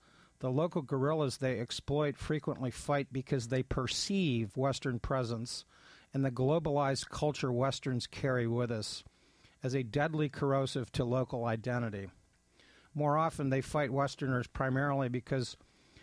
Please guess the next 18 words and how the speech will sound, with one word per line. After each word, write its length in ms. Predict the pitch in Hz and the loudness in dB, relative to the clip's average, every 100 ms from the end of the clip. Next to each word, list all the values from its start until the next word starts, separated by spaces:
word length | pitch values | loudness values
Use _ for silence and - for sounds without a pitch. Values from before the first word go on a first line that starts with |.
| - | -4
we 140 | 151 165 | 2 4
are 160 | 170 | 4
intruding 760 | 156 151 - 202 208 180 160 147 | 4 2 2 2 4 4 2 2
into 320 | 156 156 - | 2 2 0
their 180 | 139 139 | 0 2
space. 720 | - - - 139 101 - - - - - | 0 -2 -2 0 0 -4 -6 -10 -16 -6
Ironically, 800 | 135 127 139 156 160 - 139 135 | 0 2 2 2 0 0 0 0
it 100 | 131 | 0
is 100 | 123 | -2
partly 440 | - - 156 147 143 | -2 0 0 2 2
our 140 | 127 | 2
pursuit 560 | - - 127 - 202 214 | 0 -2 -2 -2 -2 -2
of 160 | 135 | -6
terrorists 800 | - 131 123 117 113 110 - - - - - - | -4 0 2 0 -2 -4 -6 -8 -12 -20 -20 -8
that 100 | 139 | 0
has 120 | 139 | 0
brought 360 | 117 123 147 175 | 2 2 2 2
us 160 | 170 | 0